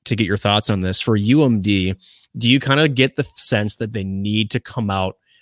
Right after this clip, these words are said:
controlling not only their speed, but maybe in a bit of a physicality, like, coming in with, like, guns a-blazing because, a-, and maybe this is the too early, like, being fatalist kind of approach, but is, is U M D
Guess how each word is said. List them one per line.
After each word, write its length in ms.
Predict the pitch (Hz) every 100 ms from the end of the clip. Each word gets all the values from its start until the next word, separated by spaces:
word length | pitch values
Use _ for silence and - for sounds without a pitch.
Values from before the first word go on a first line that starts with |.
| _ _ _
controlling 800 | - 117 - - - 107 110 113
not 200 | 104 98 -
only 400 | 104 104 104 98
their 200 | 92 92
speed, 720 | - - - 110 107 160 202 - - - -
but 120 | 107
maybe 280 | 107 208 214
in 80 | 170
a 60 |
bit 180 | 113 113
of 100 | 110
a 80 | 104
physicality, 800 | - 110 98 - 92 98 95 82
like, 160 | 90
coming 340 | - 120 117 110
in 180 | 110 101
with, 300 | 101 - 95
like, 220 | 90 - 101
guns 280 | 95 107 107
a-blazing 560 | 101 92 92 101 98 95
because, 520 | 92 - 101 92 - _ - _ -
a-, 180 | 104 -
and 160 | 117
maybe 300 | 123 135 131
this 200 | 113 110
is 120 | 110 104
the 80 |
too 280 | 95 - 107
early, 300 | 107 104 104
like, 420 | 90 92 90 - _ _ - 101
being 200 | 107 92
fatalist 520 | - 131 151 107 -
kind 120 | 107
of 60 | 95
approach, 480 | 92 101 95 - -
but 220 | 98 92 _ - _ _ -
is, 420 | 120 104 - - -
is 240 | 123 101
U 140 | 147 214
M 120 | 110
D 280 | 104 123